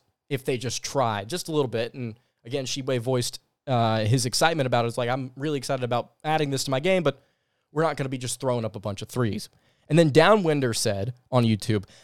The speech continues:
"This might help his N B A value, but I'm not sure it helps the team." And you're right, Downwinder. "Moving the best rebounder away from the hoop is not great. Who is left to rebound?" And that's a really good point.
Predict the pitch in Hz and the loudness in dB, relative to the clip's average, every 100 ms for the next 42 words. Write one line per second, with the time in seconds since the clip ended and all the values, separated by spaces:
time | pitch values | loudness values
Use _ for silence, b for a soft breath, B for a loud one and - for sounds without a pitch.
0 | b 135 165 - 135 147 220 - 156 170 | b -4 -2 0 0 0 0 -2 4 4
1 | 143 - 143 - 143 139 135 131 127 127 | 4 2 -2 0 -2 0 2 2 2 2
2 | 127 120 123 127 135 151 170 - 156 - | 2 0 2 2 4 4 4 2 2 2
3 | 123 127 - - 117 117 95 107 113 101 | 2 0 -2 -6 -2 -2 -2 -6 -6 -2
4 | 107 110 101 95 95 117 110 b b b | -2 -2 -4 -6 -6 -8 -10 b b b
5 | b _ 139 196 208 160 127 160 196 208 | b _ 0 2 2 0 0 0 0 -2
6 | 180 180 175 160 156 160 127 147 147 139 | 2 2 4 4 2 2 2 2 2 0
7 | 139 135 127 139 131 120 - 185 214 185 | 0 0 0 0 0 -2 -4 -4 -2 -4
8 | 160 127 123 123 - 139 196 180 107 101 | -6 -2 -2 -2 -4 -4 -2 0 0 -2
9 | 110 _ _ _ _ _ _ _ _ _ | -12 _ _ _ _ _ _ _ _ _
10 | 117 113 131 135 156 151 139 170 226 135 | -8 -6 -4 -2 0 0 -2 0 0 -2